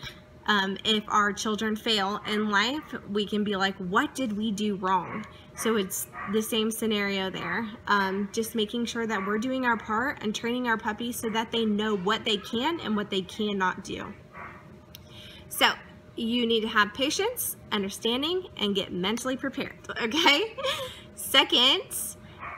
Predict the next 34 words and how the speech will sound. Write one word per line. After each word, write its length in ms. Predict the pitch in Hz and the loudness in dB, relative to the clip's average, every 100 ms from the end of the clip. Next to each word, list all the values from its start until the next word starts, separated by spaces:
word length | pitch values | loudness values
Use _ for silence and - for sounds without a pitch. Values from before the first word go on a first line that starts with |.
| - | -2
is 920 | 233 214 208 208 214 269 440 453 - - - - - - - - | 4 6 6 4 4 4 2 0 -6 -8 -10 -14 -18 -20 -14 0
begin 340 | 202 240 311 339 | 2 6 6 6
by 160 | 302 | 4
limiting 400 | 262 226 233 233 | 4 0 0 0
space. 640 | 233 - 160 - - - - - - - - | -2 -6 -8 -8 -8 -10 -12 -16 -18 -18 0
Um, 400 | 208 202 196 202 - - - - | 4 4 2 -2 -6 -14 -14 -2
I 120 | 220 | 0
personally 640 | 208 262 262 - 269 262 - | 0 0 0 0 2 2 0
advise 400 | 214 202 196 202 - | 2 2 2 0 -2
everyone 540 | 220 226 220 220 220 | 0 0 0 0 -2
to 140 | - 214 | -2 -4
get 800 | 175 190 190 185 - - - - - - - - - | 0 2 4 0 -4 -8 -8 -10 -14 -20 -20 -20 -4
a 80 | 208 | 0
leash 640 | 202 202 294 - - - - - | 2 2 0 -2 -4 -4 -6 0
and 260 | 226 220 208 | 2 4 2
attach 540 | 220 220 202 - - | 0 0 -2 -2 -4
it 260 | 240 226 - | -2 -4 -4
to 340 | 247 240 240 | -2 0 0
their 140 | 226 | 0
belt 240 | 208 214 208 - - - | 4 4 4 -6 -18 -10
buckle 520 | 214 240 247 240 247 | 0 2 2 0 2
or 120 | 240 202 | 2 2
whatever 380 | 202 214 220 | 2 2 2
they 140 | 220 214 | 0 0
can, 280 | 233 226 220 | 0 0 0
or 80 | |
put 180 | 208 240 | 0 0
it 40 | 220 | 0
around 180 | 214 | 2
their 120 | 220 196 | 0 0
wrist 320 | 208 - - | -2 -4 -4
or 80 | 220 | -2
their 160 | 214 | -2
ankle. 480 | - 226 277 277 311 | -2 -2 -2 -4 -4